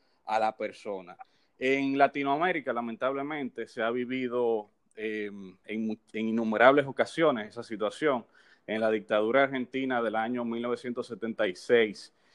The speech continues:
a mil novecientos ochenta y tres mataron aproximadamente a cincuenta mil personas, de las cuales muchas fueron desapariciones forzadas. Hacían los llamados vuelos de la muerte, en el cual se llevaban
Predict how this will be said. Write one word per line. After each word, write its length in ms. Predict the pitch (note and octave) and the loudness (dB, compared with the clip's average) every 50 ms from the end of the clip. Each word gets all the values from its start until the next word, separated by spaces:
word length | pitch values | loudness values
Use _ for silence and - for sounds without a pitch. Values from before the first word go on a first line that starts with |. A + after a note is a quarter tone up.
| _ _ - | _ _ -2
a 160 | - G#2+ G#2+ G#2 | 2 2 2 2
mil 160 | G#2+ A2 A2 | 2 -2 -4
novecientos 440 | A#2 A#2 A2+ - B2 A2+ G2 A#2 A2+ | -6 -6 -6 -6 -8 -8 -6 -8 -10
ochenta 360 | A2 - A#2+ A2 G2+ - G#2 | -8 -8 -8 -8 -6 -4 -4
y 80 | G2+ | -6
tres 600 | F2+ - A2+ A2 A2+ A2 G#2 - - - - - _ - | -4 -2 -2 0 0 0 0 -4 -8 -18 -20 -20 _ -14
mataron 640 | - G#2+ G#2 G#2 G2 - - A2+ A#2 A#2 B2 B2 A#2+ | -6 -4 -2 -2 -2 0 2 4 4 4 4 2 -2
aproximadamente 920 | A2+ - - A2 - - G#2 G#2 G#2+ A2+ A#2+ A#2 A2+ A#2 A2+ A2 - A2 | -6 -8 -10 -14 -12 -10 -8 -4 -2 0 0 0 0 -2 -6 -8 -8 -12
a 40 | G#2+ | -14
cincuenta 640 | - - A2+ G#2+ F#2+ - G#2+ A2 G#2 G2 G2+ G2 | -14 -12 -12 -12 -10 -8 -8 -8 -6 -6 -4 -4
mil 200 | G2+ A2 A#2 A2 | -4 -4 -4 -4
personas, 680 | - A2 - - - D3+ D3+ D3 B2 A2+ A2+ - - _ _ _ _ _ _ _ - | -4 -4 -6 -4 -2 0 0 0 0 -2 -4 -8 -12 _ _ _ _ _ _ _ -4
de 160 | F#2+ A2+ A2 | 0 2 2
las 100 | G#2 - | 2 2
cuales 340 | - A2 A#2 B2 A#2+ A2+ A2 | 4 4 4 4 4 2 -2
muchas 440 | A2 A2+ C#3+ D#3 D3 - A2+ G2+ - | -2 0 0 0 0 -2 -4 -8 -6
fueron 260 | - G#2+ G#2+ A2 A2+ | -6 -6 -6 -6 -6
desapariciones 720 | A2 G#2+ A2+ G#2 - G#2+ G#2 G2+ F2+ - G#2 G#2 G#2 - | -8 -8 -8 -8 -6 -6 -4 -6 -6 -6 -8 -8 -8 -8
forzadas. 560 | - G2 - - - B2+ B2 A2 F#2 G2+ - _ _ _ _ _ _ _ _ | -8 -8 -4 0 4 4 4 4 2 0 -6 _ _ _ _ _ _ _ _
Hacían 420 | - G#2 G#2 - - A2+ A2+ A#2 A#2+ | -2 -2 -2 -2 0 0 0 2 2
los 140 | B2 B2 A#2+ | 2 0 2
llamados 580 | A#2 A2 G#2+ A2 A2+ A2+ A#2+ A#2+ A#2+ A2 - | 2 2 2 4 2 2 2 2 0 -2 -2
vuelos 460 | G#2+ G#2 A2 A#2 A#2+ B2 B2 A#2+ A#2 | -4 -4 0 0 0 0 0 -4 -4
de 140 | A#2 A2+ A2+ | -4 -2 -2
la 100 | A2 G#2 | -2 -4
muerte, 640 | G#2+ A2+ A#2+ C3+ C#3+ C#3 B2 A#2+ - - A2+ A2+ - _ - | -4 -4 -2 0 0 0 -2 -4 -6 -12 -14 -14 -16 _ -16
en 160 | - G2 G#2 | -14 -10 -10
el 160 | G2+ F#2+ - | -10 -10 -10
cual 540 | - G#2+ G#2+ G#2+ A2 A2+ A2+ A2 A2 A2 G#2+ | -4 0 4 6 6 6 6 4 2 -2 -6
se 180 | - - - G2+ | -8 -8 -6 -4
llevaban 680 | G2+ G#2+ G2+ G#2+ A2 A2+ A2 B2 A#2+ A#2+ A#2+ A#2 A#2 | -2 -2 0 2 0 0 0 0 -2 -4 -6 -8 -10